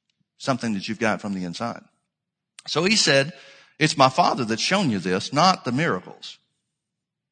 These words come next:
And I say unto thee," verse eighteen, "that thou art Peter, and upon this rock." Now, he's not talking about Peter being the rock.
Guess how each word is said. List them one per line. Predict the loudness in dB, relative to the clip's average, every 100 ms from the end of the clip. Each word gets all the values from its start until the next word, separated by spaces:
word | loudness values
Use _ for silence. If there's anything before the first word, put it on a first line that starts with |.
| _ _ _ _ _ _ -20 -2
And | 4
I | 6 6
say | 6 4 4
unto | 2 2
thee," | 2
verse | 2 0 0
eighteen, | -2 0 0 0
"that | 2
thou | 2 2
art | 0 -2
Peter, | -2 0 0
and |
upon | -2 0 0
this | 0 -2
rock." | 0 0 0
Now, | -4
he's | -4
not | -4
talking | -2 -2
about | -2 -2
Peter | -4 -4
being | -4 -4
the |
rock. | -2 -2 -2